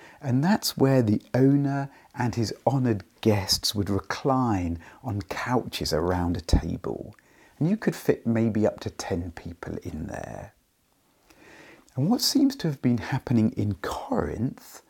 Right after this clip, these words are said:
when the church gathered and shared the Lord's Supper, is that they would do that as part of a meal. But the owner of the house and the wealthier members would go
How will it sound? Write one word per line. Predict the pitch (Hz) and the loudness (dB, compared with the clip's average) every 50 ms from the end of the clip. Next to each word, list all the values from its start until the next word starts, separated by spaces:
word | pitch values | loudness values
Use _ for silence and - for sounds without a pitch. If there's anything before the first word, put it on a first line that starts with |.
| _ _ _ _ _ _ _ _ - | _ _ _ _ _ _ _ _ -2
when | 127 117 | 0 2
the | 110 101 | 2 2
church | - - - - 139 110 90 78 - - _ - | 0 -4 -2 2 4 4 4 2 0 -8 _ -2
gathered | 131 127 135 151 156 135 139 127 - | 0 2 2 2 2 4 4 4 6
and | 92 87 85 85 85 85 82 - - | 4 2 2 0 0 -2 -4 -8 -8
shared | - - - 135 123 123 120 - | -6 -2 2 4 4 4 4 4
the | - 104 | 2 2
Lord's | 101 98 98 95 95 87 - - | 2 2 2 2 0 0 0 0
Supper, | - - - 175 175 175 - - - 87 - 73 85 110 107 - _ _ _ _ _ _ _ - - - - | 0 0 0 -2 -4 -8 -8 -8 -6 -6 -6 -6 -8 -10 -14 -18 _ _ _ _ _ _ _ -20 -20 -10 -4
is | - 151 - | -2 0 2
that | 156 - - 151 | 2 0 2 2
they | 175 208 | 0 2
would | 233 254 233 240 - | 2 2 0 0 0
do | - 196 196 190 175 | 0 2 2 2 2
that | 135 - 87 85 - - - | 0 0 -2 -2 -4 -4 -6
as | 139 - - | -8 -8 -8
part | - - - - - 147 151 - - - - | -10 -10 -10 -6 -4 -2 -2 -2 -4 -2 2
of | 104 107 110 - - | 4 4 4 4 2
a | - 117 113 110 | 0 2 2 2
meal. | 110 110 113 117 127 127 120 98 80 78 62 58 58 67 98 113 - _ _ _ _ _ _ _ _ _ _ _ _ | 4 4 4 4 6 6 6 4 2 0 -4 -6 -10 -10 -12 -14 -16 _ _ _ _ _ _ _ _ _ _ _ _
But | - 98 104 | -6 -2 0
the | 120 120 139 | 2 2 4
owner | 165 196 214 180 123 95 110 90 | 4 4 4 4 4 2 0 -4
of | 82 82 - - - | -8 -10 -12 -16 -14
the | - - | -12 -10
house | 92 - 87 87 104 135 139 - - - | -8 -8 -6 -4 -2 -2 -2 -4 -4 -6
and | 80 80 80 87 85 - | -6 -6 -6 -8 -4 -2
the | 92 87 | -2 -2
wealthier | 85 92 107 117 131 127 - - - 69 57 - | 0 2 4 6 6 4 4 2 -2 0 0 0
members | 82 87 101 123 143 147 143 117 - 85 80 82 90 104 107 - - - - - - - - - _ _ _ - | 2 2 4 4 6 6 4 4 4 2 0 0 2 0 0 -2 -4 -8 -14 -20 -20 -20 -20 -20 _ _ _ 2
would | 110 110 104 - - | 2 2 2 2 0
go | - 135 151 151 156 170 170 | 0 2 2 4 4 2 2